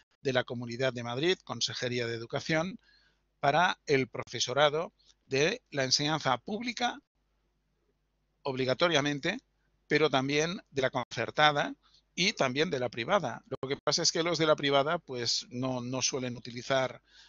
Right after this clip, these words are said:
eh, demasiado este portal. Los de la pública, la verdad, es que tampoco demasiado, salvo ahora. Eh, de hecho, pues este portal, eh, yo hice el, el primer curso,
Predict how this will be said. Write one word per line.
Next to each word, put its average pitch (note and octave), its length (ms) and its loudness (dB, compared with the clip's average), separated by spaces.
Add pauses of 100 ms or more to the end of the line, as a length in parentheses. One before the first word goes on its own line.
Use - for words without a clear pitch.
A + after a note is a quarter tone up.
(140)
eh, B2 800 -2
demasiado B2+ 540 2
este - 260 -6
portal. C#3 480 0
Los D3 160 2
de D3+ 80 4
la C#3 120 6
pública, F#3 460 -6
la - 140 -10
verdad, C3+ 240 -8 (640)
es B2+ 100 0
que C3 160 0
tampoco A#2 400 -6
demasiado, A2 560 0 (540)
salvo D#3 440 8
ahora. C3 360 2 (600)
Eh, A#2 480 -4
de A#2 200 -2
hecho, C#3+ 280 2
pues B2 200 -2
este B2 260 0
portal, D#3 560 0 (540)
eh, A#2 300 -2
yo B2+ 180 -2
hice C3+ 340 4
el, C3 300 0
el B2+ 140 -4
primer B2+ 380 -4
curso, - 460 2